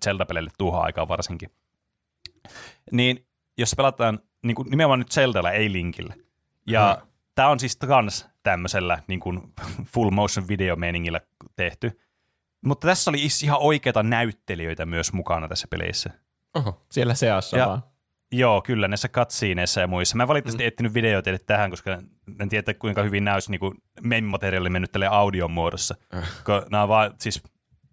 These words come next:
Speaker 1: nää on vaan tämmöstä, niinku, mitä voisitte kuvitella, joku Night Trap-tyylisiä, että nää on tosi pikselöisiä niinku tyyppejä, sillä halaa tai puhuu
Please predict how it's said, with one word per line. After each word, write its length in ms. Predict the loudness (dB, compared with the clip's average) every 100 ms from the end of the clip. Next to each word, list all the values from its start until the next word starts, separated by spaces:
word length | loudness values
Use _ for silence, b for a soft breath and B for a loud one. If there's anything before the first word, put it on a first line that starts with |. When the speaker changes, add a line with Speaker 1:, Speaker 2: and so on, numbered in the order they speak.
| _ -2
Speaker 1:
nää 100 | 0
on 60 | 2
vaan 140 | 2
tämmöstä, 320 | 2 0 0
niinku, 180 | -2 -2
mitä 180 | -2 -2
voisitte 180 | -2 -4
kuvitella, 420 | -2 -2 0 0
joku 180 | -2 0
Night 300 | 2 2 0
Trap-tyylisiä, 640 | -6 -12 -10 -6 -4 -4 -4
että 160 | -4
nää 100 | -4
on 60 | -2
tosi 220 | -2 -2
pikselöisiä 600 | -4 -4 -4 -2 -2 -2 -4
niinku 160 | -6
tyyppejä, 460 | -6 -4 -4 -4 -6
sillä 220 | -4 -8 -8 _ _ _ 0
halaa 380 | 2 4 4 4
tai 200 | 0 -4
puhuu 360 | -6 -4 -4